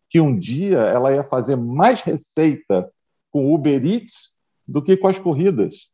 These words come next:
Né? O Alexander tava falando da importância do planejamento estratégico, com certeza, mas planejamento estratégico não tem bola de cristal. Então, quando que imaginar um,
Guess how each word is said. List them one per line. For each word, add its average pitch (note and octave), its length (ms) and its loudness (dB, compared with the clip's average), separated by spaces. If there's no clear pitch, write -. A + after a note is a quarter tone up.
Né? C3 120 0
O A2+ 240 0
Alexander B2+ 460 0
tava C#3+ 260 -2
falando B2+ 260 -4
da C3+ 80 2
importância B2+ 540 -2
do B2+ 80 -2
planejamento A#2 520 0
estratégico, B2 720 -4
com G3+ 100 0
certeza, E3+ 640 0
mas A2+ 240 0
planejamento C3 560 -2
estratégico C#3 560 -2
não G#3 140 -6
tem G#3 120 -2
bola F#3 220 2
de G3 100 -4
cristal. F3 640 -4
Então, F3 160 2
quando G3+ 460 0
que - 160 -4
imaginar D#3+ 680 0
um, D3+ 180 -6